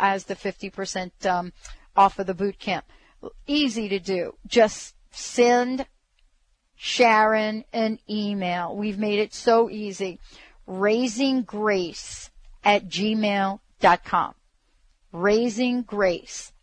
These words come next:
at gmail dot com. So, if you didn't have a chance to finish listening to the show and you're gonna listen it to like you do iTunes, I don't even know all these other ways everybody listens. For those of you in Australia that are listening to the show,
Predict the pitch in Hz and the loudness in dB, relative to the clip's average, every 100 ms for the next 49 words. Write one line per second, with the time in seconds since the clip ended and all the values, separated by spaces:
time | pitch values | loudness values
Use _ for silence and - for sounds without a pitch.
0 | _ 185 185 175 190 240 254 226 220 226 | _ 0 0 -2 -4 0 2 2 2 2
1 | 202 208 170 - - - - 311 - - | 2 2 0 -2 -20 -8 4 6 6 -2
2 | _ - 226 - 214 180 - 294 320 294 | _ -4 -4 -2 -6 -8 -4 0 4 4
3 | 277 285 277 - 269 285 262 - 269 - | 4 2 2 0 0 2 0 0 0 0
4 | 262 254 254 247 285 254 247 254 247 220 | -4 -2 -2 2 6 8 8 6 2 0
5 | 220 220 254 - 247 247 262 247 233 214 | 0 2 0 0 -2 -2 -2 0 0 0
6 | 208 - 214 233 226 214 226 - 226 214 | -2 -2 -4 0 4 4 2 -2 -6 -2
7 | 233 240 226 196 190 208 190 185 175 170 | 0 0 -2 -4 0 2 0 -2 -6 -4
8 | 175 180 180 180 175 175 175 170 165 190 | -2 -2 -2 -4 -4 -6 -6 -6 -8 -10
9 | 175 - - - 233 262 285 247 277 285 | -12 -18 -10 2 4 6 4 0 2 4
10 | 254 247 - 254 254 285 233 185 190 196 | 4 2 2 6 8 6 2 -2 -2 -2
11 | 190 214 220 240 233 226 240 240 - 240 | -2 -4 -6 -8 -8 -6 -4 -2 2 6
12 | 240 240 | 6 4